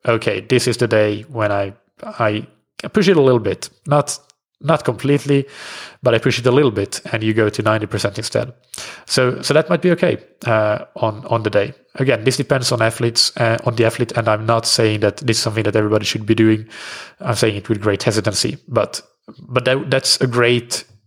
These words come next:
thing that will teach you how to pace if you know that, "Okay, I'm actually feeling so good at the beginning of the segment that I know I will be able to do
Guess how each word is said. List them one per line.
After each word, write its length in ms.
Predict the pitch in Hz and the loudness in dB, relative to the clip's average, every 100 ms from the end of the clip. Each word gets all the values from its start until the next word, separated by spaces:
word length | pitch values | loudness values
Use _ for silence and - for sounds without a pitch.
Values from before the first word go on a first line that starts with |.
| _ - | _ -20
thing 500 | - - 117 113 117 | -6 -2 -2 -4 -2
that 140 | 120 110 | 0 2
will 280 | 113 110 - - - | 0 -2 -6 -16 -2
teach 240 | 127 - | 0 2
you 80 | 110 | 2
how 80 | 107 | 2
to 100 | 107 | -2
pace 520 | - 107 95 - - | -2 -2 0 -2 -2
if 240 | 113 - 113 | -4 -4 -2
you 120 | 104 | 0
know 240 | 110 110 | 4 4
that, 200 | 104 98 - - - - - 127 | 4 0 -6 -20 -18 -20 -4 0
"Okay, 560 | 139 - 127 131 175 _ _ - | 2 2 2 0 -4 _ _ -6
I'm 200 | 127 120 | 0 2
actually 260 | 123 127 | 2 2
feeling 260 | 117 123 110 | 2 2 2
so 240 | - 135 | 2 2
good 260 | 123 120 113 | 4 2 2
at 60 | 107 | 0
the 80 | |
beginning 220 | 110 107 107 | 0 0 0
of 60 | |
the 60 | 104 | 0
segment 440 | - 101 101 101 | -2 -2 -6 -2
that 200 | - - | -2 0
I 80 | 110 | 0
know 240 | 107 107 | 4 4
I 60 | 104 | 4
will 80 | 101 | 2
be 140 | 104 | 0
able 160 | 104 107 | -2 -2
to 120 | - | -2
do 300 | 110 104 101 | 2 2 0